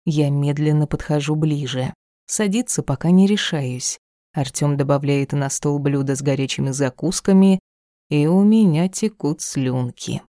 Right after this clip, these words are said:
Только сейчас я в полной мере осознаю, как на самом деле проголодалась. Предлагаю открыть виски.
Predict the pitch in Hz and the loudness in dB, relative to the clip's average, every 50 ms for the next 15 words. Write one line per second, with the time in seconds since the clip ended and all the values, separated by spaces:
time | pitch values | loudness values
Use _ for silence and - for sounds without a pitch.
0 | _ _ _ _ _ _ _ - 147 147 143 139 - 147 143 - - 156 151 - | _ _ _ _ _ _ _ -2 0 0 0 0 0 -2 -2 -2 -2 -4 -4 -4
1 | - - 170 170 160 - - 143 135 127 - - - 147 156 151 147 143 143 143 | -2 0 0 0 0 -2 -2 -2 -2 -4 -4 -4 -4 -2 0 0 0 0 0 2
2 | 156 175 190 170 143 131 127 131 - 143 135 143 139 143 165 175 175 - - - | 2 4 4 4 2 0 0 -2 -4 -4 -2 0 2 2 2 0 0 -2 -4 -4
3 | 175 170 - 170 165 165 - - - 175 180 185 185 180 180 170 180 180 175 180 | -2 0 2 0 0 0 0 0 0 2 2 4 4 4 2 2 2 2 0 0
4 | 175 - 175 175 170 180 180 185 185 170 180 175 170 156 131 139 - - - _ | 0 0 -2 -2 0 0 0 0 0 0 0 0 0 -2 -4 -4 -6 -6 -8 _
5 | _ _ _ _ _ _ _ _ _ _ _ _ _ _ _ _ _ _ - 156 | _ _ _ _ _ _ _ _ _ _ _ _ _ _ _ _ _ _ -4 -2
6 | 147 139 147 143 135 143 147 147 143 135 - - - 143 135 - - 123 120 117 | 0 2 4 4 4 4 4 4 2 2 -2 -2 -2 -2 -2 -2 -4 -4 -4 -4
7 | - - - - 117 - | -6 -8 -8 -8 -10 -10